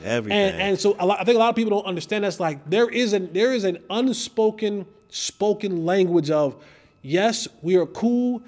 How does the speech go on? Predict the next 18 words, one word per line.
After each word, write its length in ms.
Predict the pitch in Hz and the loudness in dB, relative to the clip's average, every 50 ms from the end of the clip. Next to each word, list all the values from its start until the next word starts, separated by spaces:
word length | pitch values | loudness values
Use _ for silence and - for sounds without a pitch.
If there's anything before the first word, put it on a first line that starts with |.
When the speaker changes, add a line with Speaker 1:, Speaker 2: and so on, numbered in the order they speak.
| - - - - | -18 -20 -20 -12
Speaker 2:
Yes, 440 | - 127 170 202 220 214 220 - 190 | -4 2 4 4 4 4 2 -2 -2
we 140 | 190 196 | 0 2
are 120 | 180 151 135 | 2 2 0
friends. 580 | - - - 185 202 214 220 226 226 190 - - - | -4 -4 -2 2 4 4 4 4 4 2 -2 -6 -6
Yes, 300 | 143 165 226 254 - 170 | -4 -2 -2 -2 0 0
we 120 | 196 302 | 0 2
can 140 | - 220 208 | 2 2 0
even 160 | 214 214 214 | 0 0 0
be 140 | 202 220 208 | 0 0 -2
tight. 360 | - - 254 262 226 151 - - | -2 -2 0 0 0 0 -4 -6
Speaker 1:
Mm-hmm. 360 | 123 107 107 104 110 120 139 156 156 - - - - | -8 -8 -6 -6 -4 -4 -6 -6 -8 -14 -20 -6 -2
Speaker 2:
But 140 | 147 185 208 | 2 2 2
if 120 | 190 208 208 | 2 2 -2
it's 140 | 160 - | -4 -4
me 440 | 160 156 175 226 285 330 339 339 320 - | -4 -2 2 4 6 8 8 6 6 4
or 140 | - 220 214 214 | 2 2 2 2
you, 540 | 180 170 220 302 294 233 208 202 175 - - - - - _ _ _ - | 4 6 6 8 8 8 6 2 -2 -6 -12 -18 -20 -20 _ _ _ 2
I'm 260 | 185 233 294 330 | 4 4 4 4